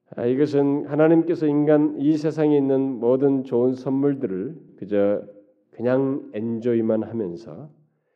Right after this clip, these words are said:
그것들을 위해서 살고 또 그것들을 우리의 생활에서 큰 비중으로 두고 삶을 살아가는 것입니다. 이 삶에 도취되는 것이에요. 그래서 결과적으로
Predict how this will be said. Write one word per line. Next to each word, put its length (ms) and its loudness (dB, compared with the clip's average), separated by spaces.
그것들을 840 0
위해서 360 -2
살고 680 -8
또 80 0
그것들을 640 0
우리의 400 2
생활에서 640 0
큰 460 -4
비중으로 680 2
두고 340 -4
삶을 380 -8
살아가는 440 -14
것입니다. 440 -20
이 160 4
삶에 500 0
도취되는 600 -4
것이에요. 380 -16
그래서 640 -2
결과적으로 960 2